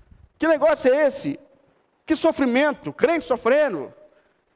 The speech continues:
A gente percebe isso naquela caminhada de Jesus, depois da ressurreição, com os discípulos no caminho de Emaús, onde Jesus se aproxima deles, eles não conhecem o Senhor e eles estão frustrados.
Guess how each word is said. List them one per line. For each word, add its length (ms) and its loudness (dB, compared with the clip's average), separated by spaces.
A 80 2
gente 160 -2
percebe 400 0
isso 120 -2
naquela 280 0
caminhada 520 2
de 80 -10
Jesus, 500 -2
depois 360 0
da 80 0
ressurreição, 800 -2
com 160 -2
os 80 -4
discípulos 500 -4
no 80 -6
caminho 360 -2
de 100 -6
Emaús, 640 -2
onde 200 -2
Jesus 240 0
se 80 2
aproxima 580 0
deles, 420 0
eles 200 -2
não 100 0
conhecem 420 -2
o 40 -20
Senhor 420 -2
e 60 -8
eles 160 -8
estão 160 -4
frustrados. 920 -4